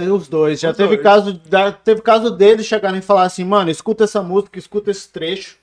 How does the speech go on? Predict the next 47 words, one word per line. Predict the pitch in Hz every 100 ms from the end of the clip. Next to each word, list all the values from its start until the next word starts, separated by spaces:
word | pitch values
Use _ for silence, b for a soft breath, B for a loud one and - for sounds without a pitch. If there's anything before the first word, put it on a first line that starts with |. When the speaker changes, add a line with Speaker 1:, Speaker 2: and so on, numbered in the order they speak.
| _ _ _ _ _ _
Speaker 1:
Tem | 139
inclusive | 135 151 151
um | 190 190
beat, | 165 185 - 170 _ _ _
um | 156
dos | 226 349
melhores | 262 165 277 247
beats | 220 247
que | -
eu | 226
já | 202
fiz | - 190
na | 170
minha | 190 233
vida, | 131 143 214 190 135 -
diga-se | 151 160 143
de | 151
passagem, | - 160 - 143 190 190 135 _
com | 143
toda | 135 185 226
a |
humildade | 214 196 165 175 170
do |
mundo. | 151 160 160 _ _ _ _ _ _
Não, | 143 139
mas | 143 135 135 _ _ _ _ -
é |
porque | - 175
não | 196
fui | 220 247
eu | 247
que | 254
pensei | 226 208 190
no | 170
sample. | - 143 - 123
Quem | 151
pensou | 165 165
no | 170
sample | 175 165
foi | - 196
o |
Nélio. | 220 170 156 143
Ele | 135
chegou | 156 160
e | 170
me |
mostrou | 180 180 - 180 190 170